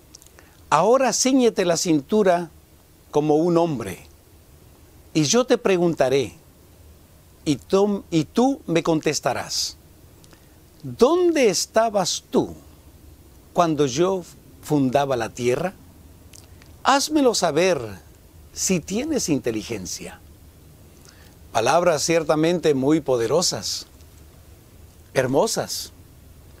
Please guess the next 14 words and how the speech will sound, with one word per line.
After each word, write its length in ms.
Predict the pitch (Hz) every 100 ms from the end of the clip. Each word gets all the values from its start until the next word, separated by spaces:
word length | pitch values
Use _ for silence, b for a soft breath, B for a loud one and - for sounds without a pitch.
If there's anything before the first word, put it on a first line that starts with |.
| b b b -
de 160 | 160
alguien 500 | 208 277 269 254 233 - - - - - - - - - - - - -
que 100 | 220
todo 320 | - 254 240
lo 100 | 214
sabe, 460 | - 254 240 180 - - - - - - - - - - - - - - - -
que 120 | 214
conoce 800 | 214 196 202 262 240 - 226 196 - - - - - - - - - - - -
desde 260 | 151 185 185
el 80 |
principio 800 | 151 175 170 - 247 226 214 202 - - - - - -
el 160 | 190
mismo 320 | 196 226 190 170
fin. 280 | 302 285